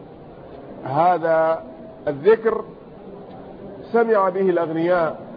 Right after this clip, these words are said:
وعملوا به كما عمل الفقراء،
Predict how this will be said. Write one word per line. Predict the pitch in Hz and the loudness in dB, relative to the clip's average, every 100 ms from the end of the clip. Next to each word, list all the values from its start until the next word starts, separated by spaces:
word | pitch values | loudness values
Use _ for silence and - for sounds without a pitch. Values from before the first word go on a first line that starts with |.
| - - - - - - - - | -16 -16 -18 -18 -18 -18 -14 -2
وعملوا | 190 190 226 208 185 180 | 2 4 4 4 2 2
به | 180 185 175 170 | 0 -2 -2 0
كما | 165 170 | 0 2
عمل | 160 180 175 | 2 2 2
الفقراء، | 160 135 151 151 151 165 151 | 0 -2 -2 0 4 4 2